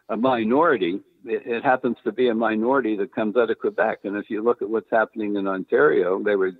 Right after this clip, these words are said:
trying to put through new, uh, a couple of new acts that would make Ontario essentially, officially bilingualism across the province. And,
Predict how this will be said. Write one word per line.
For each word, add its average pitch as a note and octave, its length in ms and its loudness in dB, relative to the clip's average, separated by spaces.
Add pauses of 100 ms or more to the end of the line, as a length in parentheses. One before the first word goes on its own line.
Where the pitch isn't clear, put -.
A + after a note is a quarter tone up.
trying A2 220 0
to F#2+ 60 -4
put - 320 -2
through G2+ 300 0
new, G2+ 460 4
uh, F#2+ 240 2 (520)
a G2+ 80 -4
couple A#2+ 280 2
of G2 120 2
new A#2 200 6
acts B2 380 2
that G2+ 160 -2
would G#2+ 140 -4
make B2 260 -2 (120)
Ontario A2 760 0 (340)
essentially, G#2 680 0
officially G#2+ 460 0
bilingualism G#2 960 0
across A2+ 400 0
the - 60 -6
province. A#2+ 520 0 (120)
And, G#2 520 -6